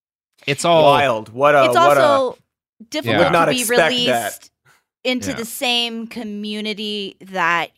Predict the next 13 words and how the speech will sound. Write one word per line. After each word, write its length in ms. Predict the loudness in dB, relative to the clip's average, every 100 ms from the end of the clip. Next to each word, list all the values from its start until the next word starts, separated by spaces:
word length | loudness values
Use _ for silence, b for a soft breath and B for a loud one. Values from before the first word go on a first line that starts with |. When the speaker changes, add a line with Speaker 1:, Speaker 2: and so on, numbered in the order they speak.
| -18
Speaker 3:
you, 560 | -14 -10 -10 -10 -12 -14 -8
uh, 560 | -4 -4 -4 -6 -8 -12 -20 _ _
that 180 | -8 -6
ori-, 300 | -4 -6 -8 -6
that 120 | -6
you 120 | -4
were 120 | -6 -6
in 280 | -4 -4
prior 400 | -2 0 2 2
to, 200 | -2 -6 -10 -12 -16
to 120 | -12
being 160 | -10
incarcerated. 680 | -12 -10 -12 -8 -8 -4 -6